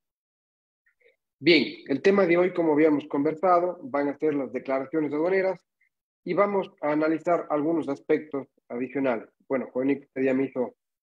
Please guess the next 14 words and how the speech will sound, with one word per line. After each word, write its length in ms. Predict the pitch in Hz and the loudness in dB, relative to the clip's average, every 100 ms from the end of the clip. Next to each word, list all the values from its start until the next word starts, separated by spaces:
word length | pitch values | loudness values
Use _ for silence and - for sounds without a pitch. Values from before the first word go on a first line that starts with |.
| _ | _
tremenda 420 | 135 139 139 127 | 0 2 2 0
presentación, 680 | 123 127 131 131 131 143 127 | -2 -6 -6 -6 -2 0 -2
así 180 | - 127 | -4 -4
que 100 | 127 | 0
no 100 | 123 | -2
hace 120 | 123 | -2
falta 420 | 123 120 117 110 _ - | -4 -2 -4 -6 _ -10
repetirla. 640 | 120 - 143 139 131 123 - _ _ _ _ | -10 -6 0 2 2 -2 -10 _ _ _ _
Muchas 280 | 127 127 123 | -6 -4 0
gracias 320 | 120 120 - - | 2 2 0 -6
por 160 | 117 107 | -4 -4
eso. 260 | - 98 - _ _ _ _ _ _ | -6 -16 -20 _ _ _ _ _ _
Eh, 520 | - 135 135 135 135 _ - | 2 4 4 2 -2 _ -12
vamos 440 | 131 220 226 - | 0 4 4 2